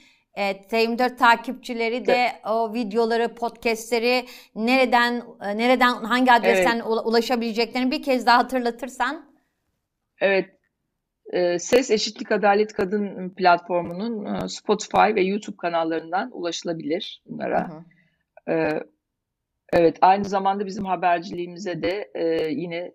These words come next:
Speaker 2: e, e, Ses Eşitlik Adalet Kadın platformuna bültenlerine üye olarak, e, alabilirler. E, biz
Speaker 1: Hı hı.
Speaker 2: bunları Türkçe ve İngilizce olarak yayınlıyoruz. E, şeyi de çok, e, önemli buluyorum. Türkiye'den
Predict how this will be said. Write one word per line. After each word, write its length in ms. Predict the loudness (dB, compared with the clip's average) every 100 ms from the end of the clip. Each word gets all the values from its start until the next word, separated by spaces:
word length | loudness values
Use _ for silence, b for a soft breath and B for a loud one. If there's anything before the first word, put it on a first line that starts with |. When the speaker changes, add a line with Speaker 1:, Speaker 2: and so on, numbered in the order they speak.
| _ -10
Speaker 2:
e, 60 |
e, 600 | -6 -6 -6 -6 -6 -6
Ses 400 | -6 -2 -2 -2
Eşitlik 300 | -6 -6 -4
Adalet 340 | 0 4 4 2
Kadın 280 | -4 -4 -4
platformuna 800 | 0 0 -2 -8 -6 -6 -6 b b b _ -12
bültenlerine 800 | -4 -2 4 2 2 -2 -2
üye 220 | -2 4 4
olarak, 560 | 4 4 2 0 -6 -8
e, 40 |
alabilirler. 1040 | -4 -2 -4 -6 -8 -4 -2 -2 -4 -14 -14
E, 260 | -8 -8 -6
biz 220 | -8 -10
Speaker 1:
Hı 40 | -14
hı. 40 |
Speaker 2:
bunları 380 | -12 -8 -6 -6
Türkçe 320 | -8 -2 0
ve 60 | 0
İngilizce 460 | 0 -2 -2 0
olarak 420 | 0 2 2 0 -4 -6
yayınlıyoruz. 880 | -2 -2 -2 -4 -4 -4 -6 -14 _ b b b b b -4
E, 280 | -2 0 -2 -6 -14 _ _ _ _ _ _ _ -2
şeyi 280 | 2 4
de 60 | 4
çok, 340 | 2 -2 -4 -4
e, 40 |
önemli 580 | -2 -2 0 2 0 -2
buluyorum. 420 | 0 0 0 -4
Türkiye'den 760 | -8 -8 -2 2 4 2 -2